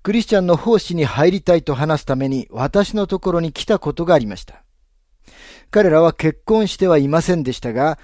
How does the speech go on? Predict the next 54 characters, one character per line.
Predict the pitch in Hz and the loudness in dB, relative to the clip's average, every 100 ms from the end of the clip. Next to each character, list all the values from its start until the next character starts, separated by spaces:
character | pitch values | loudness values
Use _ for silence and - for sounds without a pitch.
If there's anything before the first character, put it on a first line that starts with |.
| - - | -16 -6
一 | 165 | -6
緒 | 160 - 233 | -6 -4 -2
に | 220 | -2
住 | - 220 | -4 -4
ん | 190 | 0
で | 160 | 2
い | 156 | 0
た | 117 | -2
の | 87 | -12
で | - | -18
す。 | - - _ _ _ _ _ - - - | -20 -20 _ _ _ _ _ -20 -16 -8
私 | 180 185 180 | -4 -2 -2
は | 190 | 0
彼 | 220 208 | 2 4
ら | 165 | 2
に | 175 | 2
次 | - 175 214 | -4 -6 -2
の | 220 | 0
よ | 190 165 | 2 2
う | |
に | 175 | 0
言 | |
い | 147 | -2
ま | 101 | -6
し | - | -12
た。 | 76 - _ _ _ _ _ _ _ _ _ _ | -18 -20 _ _ _ _ _ _ _ _ _ _
結 | - 160 - | -4 -4 -2
婚 | - 196 | -2 0
し | 165 135 | 0 -4
な | |
さ | 117 82 | -6 -8
い。 | - _ _ _ _ _ _ _ _ _ | -16 _ _ _ _ _ _ _ _ _
彼 | - 202 | -2 2
ら | 160 | 4
は | 175 | 4
尋 | 170 139 131 | 2 -2 -4
ね | 143 | -6
ま | 104 | -8
し | - | -14
た。 | - _ _ _ _ _ _ | -20 _ _ _ _ _ _
ど | 156 170 | -8 -4
う | 247 | -2
し | |
て | - 135 | -2 -6
で | 104 | -6
す | - | -14
か？ | - _ _ _ _ _ _ | -20 _ _ _ _ _ _
私 | - 165 180 - | -6 -2 -2 2
は | 196 | 2
言 | |
い | 143 | 2
ま | 107 | -4
し | - | -12
た。 | - | -18